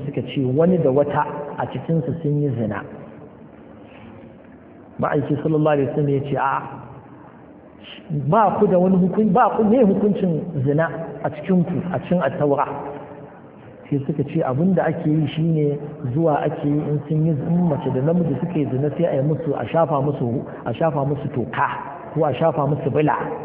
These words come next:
shuni, eh, shuɗe. Abu da su layi layi ana zagin su, ana tsitsine musu, daga nan shi kenan.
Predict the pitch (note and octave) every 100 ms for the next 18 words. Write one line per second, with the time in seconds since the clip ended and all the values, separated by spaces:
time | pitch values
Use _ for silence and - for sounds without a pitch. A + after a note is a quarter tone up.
0 | - - - - F#3 F3+ F3 E3+ F3 F3
1 | E3+ E3+ - C#3 B2+ - G3+ G3 C#3+ -
2 | - - - - - - A#2 E3+ D#3 C3
3 | E3 E3 F3+ F#3+ F#3 D#3+ D#3+ D#3+ D3 D#3+
4 | D#3+ C3+ B2 E3 E3+ - C3+ - D#3 D3+
5 | C3+ E3+ E3+ D#3 D3+ F#3 E3+ D3 A#2+ B2
6 | C3 B2+ C#3+ - G2 E2